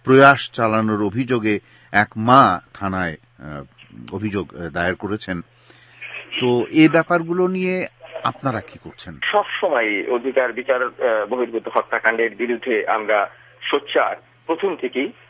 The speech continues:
Speaker 2: এবং, আ, আ-, আমাদের, আ, দুই হাজার দশ সালের রিপোর্ট যদি আপনারা দেখেন যে সেখানে একশো সাতাইশ জন বিচার বহির্ভূত হত্যাকাণ্ডের শিকার হয়েছিল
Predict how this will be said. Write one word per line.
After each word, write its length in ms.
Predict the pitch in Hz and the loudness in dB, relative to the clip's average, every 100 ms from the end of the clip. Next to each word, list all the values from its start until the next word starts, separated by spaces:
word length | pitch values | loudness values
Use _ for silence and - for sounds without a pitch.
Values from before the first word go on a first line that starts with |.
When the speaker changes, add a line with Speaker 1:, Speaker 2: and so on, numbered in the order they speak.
| - - | -8 0
Speaker 2:
এবং, 280 | 107 120 110 | 0 0 0
আ, 80 | 113 | 2
আ-, 380 | 113 110 117 - | 2 2 0 0
আমাদের, 380 | 123 127 123 123 | 0 0 -2 -4
আ, 320 | 107 - 117 113 | -4 -2 0 -2
দুই 200 | 123 135 | -2 -2
হাজার 240 | 131 113 | 0 -2
দশ 340 | 143 170 - | -2 -2 -4
সালের 200 | 196 175 | -4 -2
রিপোর্ট 340 | 139 131 135 123 | -2 -2 -4 -4
যদি 180 | 117 117 | -2 -2
আপনারা 360 | 107 110 107 | -2 -2 -2
দেখেন 320 | 101 101 165 | -2 -2 -4
যে 120 | 175 117 | -4 -4
সেখানে 340 | 123 127 120 | -2 0 2
একশো 280 | 123 - 135 | 2 -2 -6
সাতাইশ 440 | - 160 190 170 | -2 0 0 -2
জন 200 | 127 101 - - - - | -4 -6 -10 -20 -20 -6
বিচার 340 | 143 160 139 | -4 0 -2
বহির্ভূত 300 | 127 131 127 | -4 -6 -6
হত্যাকাণ্ডের 580 | 117 127 135 123 117 107 | -6 -4 -2 0 0 -4
শিকার 320 | - 117 113 - | -4 -2 -2 -2
হয়েছিল 380 | 95 - 127 | -6 -4 -4